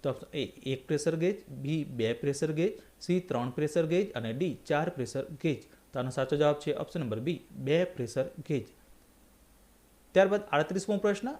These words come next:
ગેસ વેલ્ડિંગમાં સિલિન્ડરને ગેસ રેગ્યુલેટર સાથે જોડવા માટે કઈ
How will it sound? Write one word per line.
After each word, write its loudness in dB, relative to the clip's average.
ગેસ 4
વેલ્ડિંગમાં 2
સિલિન્ડરને 0
ગેસ 2
રેગ્યુલેટર 0
સાથે -2
જોડવા 2
માટે 0
કઈ 2